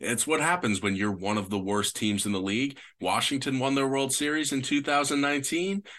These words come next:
The rebuild started in twenty-one, and that's where this team is now.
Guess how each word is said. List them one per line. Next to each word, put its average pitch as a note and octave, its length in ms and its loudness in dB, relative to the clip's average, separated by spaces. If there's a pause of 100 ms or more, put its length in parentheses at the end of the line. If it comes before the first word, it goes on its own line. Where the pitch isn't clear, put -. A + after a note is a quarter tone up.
The G2+ 80 0
rebuild A2+ 420 2
started C3 360 2
in B2 100 2
twenty-one, A#2+ 640 0 (240)
and F#2+ 180 0
that's G#2+ 300 0
where G#2 140 0
this G2 180 -2
team F#2+ 220 0
is D#2+ 160 -6
now. A1+ 220 -8